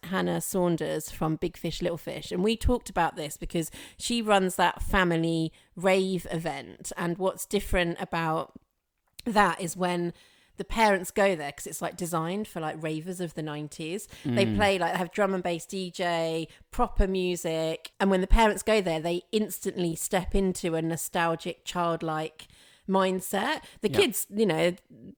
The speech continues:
Speaker 1: they're fine 'cause there's bubbles and foam and
Speaker 2: They're very
Speaker 1: there's
Speaker 2: stimulated.
Speaker 1: beats. So the relationship, the dynamic is the kids love, I think, to see the parents being like that.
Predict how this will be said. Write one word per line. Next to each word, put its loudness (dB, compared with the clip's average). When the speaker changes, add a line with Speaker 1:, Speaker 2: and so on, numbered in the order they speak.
Speaker 1:
they're 2
fine 2
'cause -10
there's -6
bubbles 2
and -4
foam 4
and 4
Speaker 2:
They're 8
very 10
Speaker 1:
there's 8
Speaker 2:
stimulated. 4
Speaker 1:
beats. 4
So 8
the 6
relationship, 4
the 0
dynamic 2
is -6
the -6
kids -2
love, 4
I -2
think, -6
to -12
see -4
the -6
parents 2
being 0
like -2
that. 0